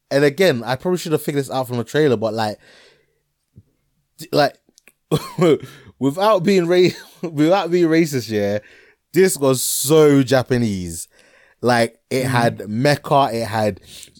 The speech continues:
Speaker 1: uh, superpowers, it had sword fighting, it had, like,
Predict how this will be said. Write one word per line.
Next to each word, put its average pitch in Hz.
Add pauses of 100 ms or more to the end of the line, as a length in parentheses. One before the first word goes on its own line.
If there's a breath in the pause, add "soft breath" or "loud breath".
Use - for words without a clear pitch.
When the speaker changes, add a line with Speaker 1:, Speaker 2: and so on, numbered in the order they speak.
(140)
Speaker 1:
uh, 120
superpowers, 147
it 104
had 104
sword 156
fighting, 143 (420 loud breath)
it 127
had, 113 (180)
like, 110